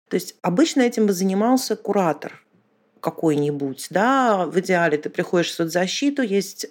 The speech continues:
специальный сотрудник государственный, который тебе все объясняет и показывает тебе какой-то образовательный маршрут и маршрут, которым ты можешь реабилитационный.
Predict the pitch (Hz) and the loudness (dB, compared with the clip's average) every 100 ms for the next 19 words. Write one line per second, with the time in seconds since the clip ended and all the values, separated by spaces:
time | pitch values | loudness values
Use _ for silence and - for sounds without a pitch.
0 | _ - - - 180 170 165 175 - 262 | _ -16 -6 -2 0 -2 -4 -6 -2 0
1 | 233 196 165 175 208 220 190 175 175 - | 2 0 -4 -2 -2 0 -4 -2 -4 -4
2 | 170 175 220 226 190 180 165 185 - 254 | -6 0 0 0 -2 -2 -4 -6 -2 0
3 | 277 - - - 180 254 233 208 208 180 | -2 -8 -6 -4 0 0 2 0 2 2
4 | 220 185 196 170 170 175 190 196 185 - | 2 0 0 0 0 0 2 0 0 -4
5 | 170 170 190 - 277 381 - _ _ 226 | -6 -4 -4 0 2 2 -2 _ _ -2
6 | 254 220 202 - 247 - 190 196 185 185 | 2 2 2 -2 -2 0 0 -2 -2 0
7 | 208 180 - 185 175 180 180 - - 175 | 0 -2 0 0 2 -2 -4 -6 -4 -2
8 | 151 135 | -2 -4